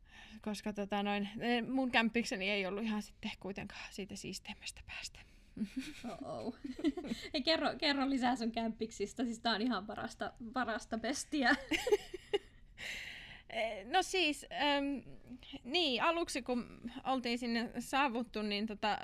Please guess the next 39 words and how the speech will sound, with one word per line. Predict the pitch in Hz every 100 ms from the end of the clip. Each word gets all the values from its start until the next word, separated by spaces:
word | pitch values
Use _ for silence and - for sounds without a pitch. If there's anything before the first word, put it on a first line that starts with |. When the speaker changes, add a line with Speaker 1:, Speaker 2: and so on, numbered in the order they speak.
| -
Speaker 1:
totta | 214 -
kai | 226 214
jotenkin | 214 202 202
sitä | - 202
heti | 220 226
pelkästään | 226 214 190 208 - 220
sinne, | 190 214
kun | 214 - -
tulee | 254 202 233
sinne | 190
asuntoon, | 214 208 196 175
niin | 202
siellä | 190 170
on | 180
joku, | 185 - - - - - - - - - -
you | 240
know, | 185 185 - - - -
niinku | 240 208 220
hirveästi | 254 208 202 214 202 - - - - -
<laughs> | - 247 262 -
ihmisiä, | 349 285 277 220
joita | 202 202
pitää | 214 208 196
sitten | 214 - 196
mennä | 196
tervehtimään | 214 202 190 214 - 185 165
ja | 190
tutustumaan | 190 196 - 180 147
ja |
jotain | 180 180 175
muuta | 196 214
tämmöistä. | 185 180 - 185
Mutta | -
ei, | - 302 320 247
ensimmäisen | 285 247 247 233
varmaan | 254 254
kolme | 247 254 254
päivää, | - 208 208 208
niin | 208